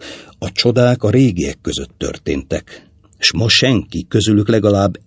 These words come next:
egyik sem látott még csodát. A homokórán hullanak a porszemek.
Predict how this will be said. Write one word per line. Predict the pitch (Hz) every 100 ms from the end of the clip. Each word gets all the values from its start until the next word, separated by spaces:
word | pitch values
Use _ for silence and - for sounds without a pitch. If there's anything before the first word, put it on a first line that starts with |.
| _ -
egyik | 104 85 78
sem | - 78
látott | 69 69 - -
még | 67 -
csodát. | - - - - _ _ _ _ _ _ _ _ _ _ _ _ -
A | 95
homokórán | 107 123 104 104 104 98 92
hullanak | - 107 98 92 85
a | 82
porszemek. | 67 - - 64 - - _